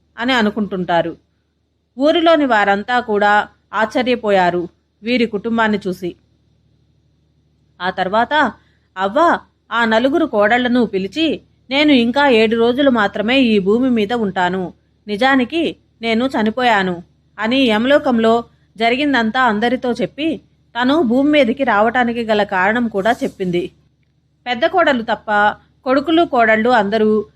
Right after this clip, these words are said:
"ఈమెకు పిచ్చి పట్టిందా ఏమిటి, లేదా ఏదో పీడకల వచ్చిందేమో" అని అంటారు. "దానికి ఇంత పెద్ద పంచాయతీ పెట్టాలా?" అని అంటారు. కొడుకులు కూడా ఆమె మాట వినలేదు. అప్పుడు, "దయచేసి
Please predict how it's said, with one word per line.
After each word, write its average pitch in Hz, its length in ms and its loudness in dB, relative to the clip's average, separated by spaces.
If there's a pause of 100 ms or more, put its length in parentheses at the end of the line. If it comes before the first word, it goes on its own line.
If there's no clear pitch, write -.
(160)
"ఈమెకు 277 380 0
పిచ్చి 269 280 -6
పట్టిందా 269 440 0
ఏమిటి, 262 520 0 (340)
లేదా 285 360 2
ఏదో 277 300 4
పీడకల 262 420 -4
వచ్చిందేమో" 240 580 -2
అని 262 200 2
అంటారు. 180 480 0 (460)
"దానికి 220 600 -4 (1300)
ఇంత 240 260 -4
పెద్ద 254 180 0
పంచాయతీ 277 560 0
పెట్టాలా?" 233 600 0 (260)
అని 220 140 -2
అంటారు. 185 460 0 (1600)
కొడుకులు 330 380 0
కూడా 285 260 2
ఆమె 240 320 2
మాట 226 260 0
వినలేదు. 202 560 0 (380)
అప్పుడు, 247 320 0
"దయచేసి 240 800 0